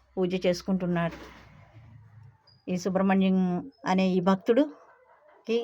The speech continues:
సదా అమ్మవారు ఎప్పుడు తోడుగా ఉండి వారి కోరికలు తీరుస్తూ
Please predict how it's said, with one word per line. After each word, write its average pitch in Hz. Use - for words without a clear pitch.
సదా 202
అమ్మవారు 202
ఎప్పుడు 190
తోడుగా 214
ఉండి 220
వారి 220
కోరికలు 247
తీరుస్తూ 254